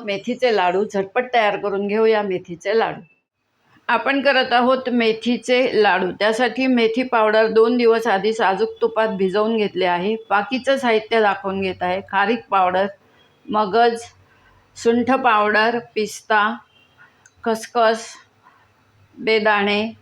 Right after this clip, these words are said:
काजू घेतले आहेत, बदाम घेतले आहेत, डिंक घेतला आहे, कणिक, कणिक ही मोठी दोन वाट्या आहे,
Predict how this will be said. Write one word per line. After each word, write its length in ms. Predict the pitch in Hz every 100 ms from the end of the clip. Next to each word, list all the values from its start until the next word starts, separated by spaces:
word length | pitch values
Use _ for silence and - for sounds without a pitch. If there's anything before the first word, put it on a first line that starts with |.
| _ _ _ _ _ _ _ _ _ _ _ _ _ _ _
काजू 400 | 226 214 214 233
घेतले 320 | 214 220 156 202
आहेत, 500 | 202 202 208 214 - _ _
बदाम 460 | - 196 202 208 240
घेतले 280 | 226 269 208
आहेत, 340 | 196 208 208 - _ _ _ _ _
डिंक 440 | - 190 220 220 247
घेतला 400 | 240 226 - 180
आहे, 360 | 180 180 190 208 247 _ _ _ _ _ _ _ _ _ _ _ _ _ _
कणिक, 560 | 214 220 220 233 254 - - _ _ _ _ _ _ _ _
कणिक 320 | 220 233 247
ही 140 | 214 254
मोठी 380 | 247 220 220 254
दोन 260 | 226 233 220
वाट्या 360 | 202 185 190
आहे, 340 | 180 170 185